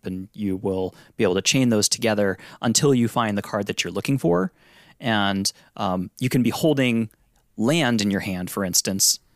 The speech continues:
to be able to cast things at instant speed by discarding those lands and creating mana. So it allows you to kind of very, uh, strategically and very precisely, uh, kind of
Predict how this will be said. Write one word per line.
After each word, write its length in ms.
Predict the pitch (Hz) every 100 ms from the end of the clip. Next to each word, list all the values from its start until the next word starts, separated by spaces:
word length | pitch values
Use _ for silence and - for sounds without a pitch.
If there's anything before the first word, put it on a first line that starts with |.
| _
to 120 | -
be 140 | 107 113
able 120 | 98
to 60 | 92
cast 380 | - 131 110
things 200 | - 101
at 80 | 98
instant 300 | 113 120 156
speed 460 | - - 156 175 180 _ _ _
by 160 | 110 98
discarding 640 | 95 123 - - 104 98
those 180 | 92 92
lands 540 | 120 98 - 113 - -
and 360 | 113 95 90 -
creating 420 | - 107 87 90
mana. 340 | 104 92 - - - - -
So 340 | - 113 98 - -
it 100 | -
allows 340 | 107 113 113 104
you 80 | 107
to 240 | - 110
kind 240 | - 113
of 80 | 101
very, 460 | 98 104 101 95 95 _ _ -
uh, 160 | 95
strategically 960 | 90 - 123 - 151 131 - 117 110 107
and 200 | - 101
very 200 | 107 101
precisely, 840 | - - - 98 98 - 87 90 - - - - _ -
uh, 160 | 82 85 - _ _ -
kind 180 | -
of 100 | 95